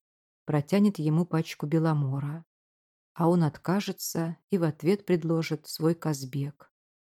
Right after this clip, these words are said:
Тогда следователь, в свою очередь, тоже откажется, и каждый положит на стол свою пачку, завершив тем самым ритуальные жесты. Деятели искусства предпочитают Казбек.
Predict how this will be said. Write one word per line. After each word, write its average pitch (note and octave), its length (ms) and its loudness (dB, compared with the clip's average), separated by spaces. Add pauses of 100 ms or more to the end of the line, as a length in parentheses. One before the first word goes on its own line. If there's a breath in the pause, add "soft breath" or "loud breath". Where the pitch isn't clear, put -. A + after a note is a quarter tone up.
(400)
Тогда E3 300 0
следователь, F#3+ 680 0
в - 60 -12
свою C#3+ 300 0
очередь, C#3+ 600 -6
тоже D#3+ 300 0
откажется, D3 880 -6 (500)
и F3 80 2
каждый F#3+ 480 0
положит F3 540 -2
на E3+ 120 -2
стол D#3 340 -4
свою D#3+ 340 0
пачку, D3 640 -6 (480)
завершив D3 580 -2
тем F3+ 200 0
самым D#3 520 -2
ритуальные D3+ 680 -2
жесты. C#3+ 640 -8 (1160)
Деятели F#3+ 580 4
искусства E3+ 720 -4
предпочитают F#3 720 0
Казбек. D3+ 800 -4